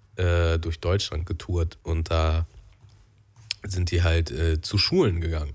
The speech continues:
und waren halt quasi einfach als, als, ja,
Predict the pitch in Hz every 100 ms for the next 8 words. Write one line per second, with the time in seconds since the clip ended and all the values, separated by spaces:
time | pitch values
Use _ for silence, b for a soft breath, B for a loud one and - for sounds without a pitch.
0 | - 82 76 - - - - - - -
1 | - - - 98 104 110 107 - - 104
2 | 98 87 104 - 80 80 82 - B B
3 | B B 87 82 - - - - - _
4 | _ _ - 80